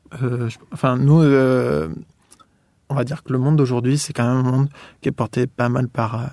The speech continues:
par l'argent. Et c'est toutes les solutions qui sont amenées au problème, c'est toujours des solutions de croissance ou de, ou de, enfin, tout ça, quelque chose qui soit assez rentable. Et, euh, ce qu'on aimerait bien, c'est que le monde de demain, ce soit plutôt un monde,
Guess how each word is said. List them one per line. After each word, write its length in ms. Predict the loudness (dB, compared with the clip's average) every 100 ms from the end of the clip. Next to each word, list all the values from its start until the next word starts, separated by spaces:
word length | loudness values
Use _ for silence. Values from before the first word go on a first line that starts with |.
| _ -20 -20 _ -6
par 100 | -4
l'argent. 460 | -4 -2 -2 -4 -6
Et 120 | -4 -4
c'est 240 | -2 -6
toutes 220 | -6 -4
les 100 | -2
solutions 460 | 0 0 0 -2 -4
qui 260 | -4 -6
sont 160 | -2 -2
amenées 380 | 0 0 0 -2 -10 -20 -20 _ -6
au 80 | -6
problème, 540 | -2 0 2 2 0 -2
c'est 240 | -8 -8 -8
toujours 280 | -2 0 2
des 100 | 2
solutions 340 | 0 -2 -2
de 60 | -4
croissance 580 | -2 -4 -2 -2 -2 -6 -20 -20 -8
ou 120 | -4 0
de, 480 | 2 2 0 -2 -6 _ _ -6
ou 140 | -4
de, 200 | -2 -2
enfin, 300 | -4 -6 -6 -8
tout 100 | -10
ça, 100 | -12
quelque 180 | -12 -8
chose 160 | -8 -8
qui 80 | -10
soit 100 | -10
assez 140 | -6
rentable. 360 | -8 -4 -4 -4 -8 -20 -18 -4
Et, 220 | -2 0
euh, 60 | -2 -4 -6
ce 100 | -2
qu'on 180 | 0
aimerait 240 | 0 0 -2
bien, 260 | -2 -4 -6
c'est 180 | -8
que 100 | -4
le 60 | 0
monde 200 | 4 4
de 80 | 4
demain, 180 | 4 2
ce 100 | -2
soit 160 | -6
plutôt 260 | -6 -6 -4
un 120 | -2
monde, 300 | -2 -2